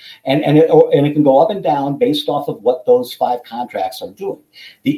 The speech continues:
index, just like the S and P or the Dow Jones, would be turned into a futures contract. Well, now what you have is an, is an index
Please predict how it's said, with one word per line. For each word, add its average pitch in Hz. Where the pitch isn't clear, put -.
index, -
just -
like 139
the -
S 151
and 151
P 147
or 117
the 120
Dow 113
Jones, 151
would 151
be 165
turned 226
into 180
a 151
futures 151
contract. -
Well, 160
now 165
what 156
you 165
have 202
is 147
an, 139
is 127
an 143
index -